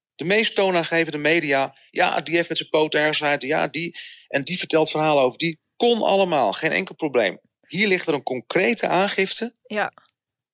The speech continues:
Speaker 1: En dat is wel een paar stappen verder.
Speaker 2: Ja.
Speaker 1: Dus, dus dat vond ik ook verschrikkelijk hypocriet.
Speaker 2: Ja.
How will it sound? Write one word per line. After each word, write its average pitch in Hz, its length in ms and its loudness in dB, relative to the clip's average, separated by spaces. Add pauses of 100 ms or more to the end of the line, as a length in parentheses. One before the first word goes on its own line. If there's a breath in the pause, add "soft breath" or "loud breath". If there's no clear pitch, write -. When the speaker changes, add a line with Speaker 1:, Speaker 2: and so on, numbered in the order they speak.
(120)
Speaker 1:
En - 100 -12
dat 160 100 2
is 143 80 -2
wel 170 320 2
een 135 140 -12
paar 156 200 2
stappen 120 280 0
verder. 101 340 0 (120)
Speaker 2:
Ja. 196 260 -2 (920)
Speaker 1:
Dus, - 180 -4
dus 131 180 0
dat 160 160 2
vond 139 140 0
ik 135 80 0
ook 147 140 4
verschrikkelijk 101 460 -4
hypocriet. 87 540 -8
Speaker 2:
Ja. 208 260 -6